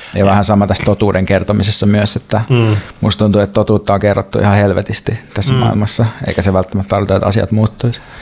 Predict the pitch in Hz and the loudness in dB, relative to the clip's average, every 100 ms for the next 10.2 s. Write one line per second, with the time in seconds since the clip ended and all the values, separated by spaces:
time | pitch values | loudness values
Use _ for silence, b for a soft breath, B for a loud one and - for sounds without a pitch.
0 | - 107 117 113 117 110 110 110 104 110 | -8 -2 0 0 0 -2 -2 -2 -2 -2
1 | - 107 - 120 110 107 110 - 107 - | -2 -4 0 0 2 0 -2 -2 -4 -2
2 | - 107 104 - 104 104 104 101 101 107 | -2 -2 -4 -4 0 2 2 2 2 -2
3 | 98 107 - 107 107 - 110 - - 104 | -4 -6 -4 -4 -2 -4 -6 -6 -6 -6
4 | 104 117 107 - _ B B B B - | -6 -6 -6 -8 _ B B B B -4
5 | 110 107 104 110 - B B _ - - | 0 2 2 -2 -8 B B _ -20 -6
6 | 107 104 101 - 117 139 131 117 120 117 | -2 -2 -2 -2 2 2 2 2 0 0
7 | 127 120 - B B B B B B _ | 0 0 -2 B B B B B B _
8 | - 156 190 180 151 135 131 127 147 143 | -2 0 2 0 0 0 2 0 0 -2
9 | - 180 156 123 123 135 131 127 113 113 | -2 2 2 2 2 0 2 0 2 0
10 | 113 110 | -2 -4